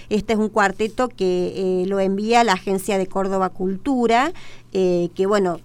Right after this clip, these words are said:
lo he visto por internet, digamos, la verdad que muy lindo, hacen un, un show, un espectáculo muy lindo, cul-, un show cultural. Eh, luego de eso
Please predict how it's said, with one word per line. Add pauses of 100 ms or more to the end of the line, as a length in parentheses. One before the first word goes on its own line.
(340)
lo
he
visto (160)
por
internet,
digamos, (120)
la
verdad
que
muy
lindo,
hacen
un,
un
show,
un
espectáculo
muy
lindo,
cul-, (180)
un
show
cultural. (480)
Eh,
luego
de
eso